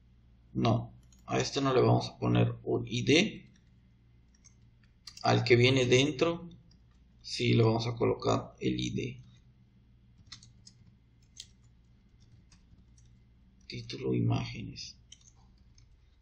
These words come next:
Y aquí colocamos nuevamente un div,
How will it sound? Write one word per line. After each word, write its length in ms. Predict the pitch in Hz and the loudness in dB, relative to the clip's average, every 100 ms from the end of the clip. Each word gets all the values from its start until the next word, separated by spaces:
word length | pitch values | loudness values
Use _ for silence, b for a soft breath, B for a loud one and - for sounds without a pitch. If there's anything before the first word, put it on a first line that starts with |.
| _ _ _ _ _ _ _ _ _ _ _ _ _ _ _ _ _ _ _ _ _ _ _ _ _ - - - | _ _ _ _ _ _ _ _ _ _ _ _ _ _ _ _ _ _ _ _ _ _ _ _ _ -20 -20 -12
Y 140 | 117 | -4
aquí 300 | 120 117 127 | -4 -4 -6
colocamos 800 | 120 123 117 120 117 117 - - | 0 2 2 0 0 0 -2 -8
nuevamente 800 | - 123 120 120 120 120 120 123 | -4 0 2 2 2 2 0 -2
un 160 | 123 127 | -4 -6
div, 320 | 143 160 - | -6 -8 -12